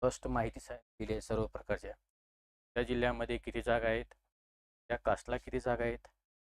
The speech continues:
त्यांना सर्वात जास्त म्हणजे महाराष्ट्रातील एकूण शेहेचाळीस घटकामध्ये सर्वात जास्त जागा कुठं आहेत, कास्ट वाईजचं देखील आपण स्पष्टीकरण केलेलं आहे.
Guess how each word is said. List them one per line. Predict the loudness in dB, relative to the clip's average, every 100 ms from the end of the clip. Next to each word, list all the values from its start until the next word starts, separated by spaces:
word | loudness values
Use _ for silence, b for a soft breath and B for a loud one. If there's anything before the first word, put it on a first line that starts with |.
| _
त्यांना | -2 -2 -2 -2
सर्वात | -2 0 2 2
जास्त | 2 0 0
म्हणजे | -2 -2 -6 -6 -10 _ _ _ _ 0
महाराष्ट्रातील | 0 0 -2 -2 -2 -2
एकूण | -4 -4 -2
शेहेचाळीस | -2 0 2 2 2
घटकामध्ये | 0 0 0 -2
सर्वात | 0 0 4
जास्त | 2 0 0
जागा | 0 4 4 2
कुठं | 2 2
आहेत, | 2 -4 b b _ _ 0
कास्ट | 0 2
वाईजचं | 2 2 2 2
देखील | 2 2 2
आपण | 4 2 0 -2
स्पष्टीकरण | -4 -4 -4 -4 -4 -2 -2
केलेलं | 0 2
आहे. | 2 2